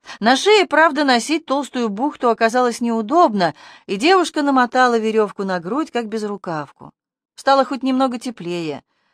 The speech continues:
«Эх, костерчик бы развести!» — откликнулся на ее мысли Жар. «У тебя кремешок в кармане не завалялся?» Рыска покачала головой. Какой кремешок? У нее и карманов-то не было.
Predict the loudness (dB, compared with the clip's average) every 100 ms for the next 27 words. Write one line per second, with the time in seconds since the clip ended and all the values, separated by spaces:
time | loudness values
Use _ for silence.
0 | _ -2 -2 0 -4 -4 -2 -2 -4 -6
1 | -6 -6 -6 -8 -8 -6 -6 -8 _ _
2 | _ -6 -6 -4 -6 -4 -8 -6 -6 -6
3 | -6 -6 -8 -8 -8 -4 -4 -4 _ _
4 | _ -16 -10 -2 0 0 0 -4 -4 -6
5 | -6 -4 -2 -2 -6 -8 -4 0 0 0
6 | -4 -8 -16 _ _ _ _ _ _ _
7 | _ _ _ _ _ -16 -14 -12 -12 -10
8 | -6 -6 -6 -10 -8 -10 -12 -10 -10 -10
9 | -10 -10 -10 -8 -10 -8 -10 -8 -10 -8
10 | -6 -6 -8 -8 -8 -10 -14 -14 -14 -14
11 | -16